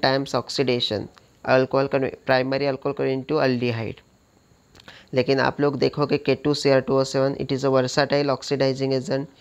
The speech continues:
it convert a primary alcohol into aldehyde and aldehyde again oxidation into carboxylic acid। क्लियर?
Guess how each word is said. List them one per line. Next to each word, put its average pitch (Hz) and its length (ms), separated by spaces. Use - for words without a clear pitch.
it 131 100
convert 135 280
a - 160
primary 139 420
alcohol 139 260
into 135 220
aldehyde 143 500
and 127 140
aldehyde 135 520
again 160 380
oxidation 139 460
into 139 220
carboxylic 123 760
acid। - 300
क्लियर? 143 360